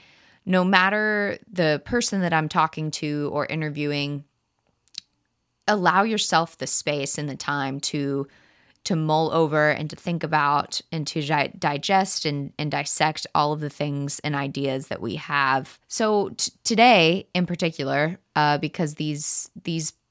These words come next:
these podcasts are supposed to be <laughs> about our lives and how we've learned from the things that we've done, um,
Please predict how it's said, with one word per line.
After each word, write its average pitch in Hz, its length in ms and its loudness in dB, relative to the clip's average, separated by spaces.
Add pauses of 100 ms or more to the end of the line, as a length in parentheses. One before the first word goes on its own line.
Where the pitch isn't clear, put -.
(200)
these 208 200 -2
podcasts 180 720 0
are - 40 -4
supposed - 480 -4
to 185 60 -2
be 175 500 -4
<laughs> - 40 -20
about 165 580 2 (720)
our 196 140 6
lives 160 580 2 (100)
and 151 440 -4 (140)
how 151 760 2 (120)
we've 165 320 -4
learned 160 280 -2
from 160 160 -4
the 156 80 -2
things 151 300 -4
that 156 120 -6
we've 156 240 -6
done, 143 500 -4 (180)
um, 151 560 -4